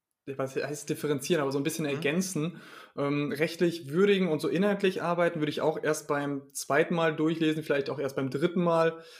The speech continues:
Speaker 1: durchlesen, ähm, je nachdem, wie man da dran geht. Aber ich würde trotzdem schon auch beim ersten Mal durchlesen mir Notizzettel da zur Seite legen und so jeden ersten Gedanken notieren, weil manchmal ploppt der ja so auf, ohne dass du es wirklich willst, ohne dass du in da eine Tiefe gehst,
Speaker 2: Mhm.
Speaker 1: sondern du liest was und denkst dir so, „Ah, das könnte jetzt sein.“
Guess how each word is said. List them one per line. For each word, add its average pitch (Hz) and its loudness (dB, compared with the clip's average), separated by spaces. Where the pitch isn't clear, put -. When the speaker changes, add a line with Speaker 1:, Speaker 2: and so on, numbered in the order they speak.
Speaker 1:
durchlesen, 160 2
ähm, 143 0
je 139 2
nachdem, 143 -2
wie 143 -2
man 147 0
da 131 2
dran 135 0
geht. 156 0
Aber 139 0
ich 143 0
würde 175 0
trotzdem 185 -2
schon 170 2
auch 147 -2
beim 151 0
ersten 175 -2
Mal 165 2
durchlesen 165 2
mir 151 4
Notizzettel 160 0
da 156 4
zur 151 -4
Seite 156 2
legen 147 -2
und 143 0
so 151 -2
jeden 156 0
ersten 160 -2
Gedanken 143 -2
notieren, 135 -6
weil 139 0
manchmal 143 -4
ploppt - 0
der 160 8
ja 156 8
so 147 0
auf, 170 4
ohne 156 2
dass 151 4
du 156 -6
es 143 -8
wirklich 151 -6
willst, 165 2
ohne 151 2
dass 151 2
du 143 -4
in 147 -4
da 143 4
eine 143 -2
Tiefe 175 -2
gehst, 143 0
Speaker 2:
Mhm. - -10
Speaker 1:
sondern 143 0
du 143 -2
liest 165 -2
was 175 4
und 151 -4
denkst 156 2
dir 156 0
so, 147 2
„Ah, 143 2
das 147 0
könnte 151 0
jetzt 135 -6
sein.“ 165 2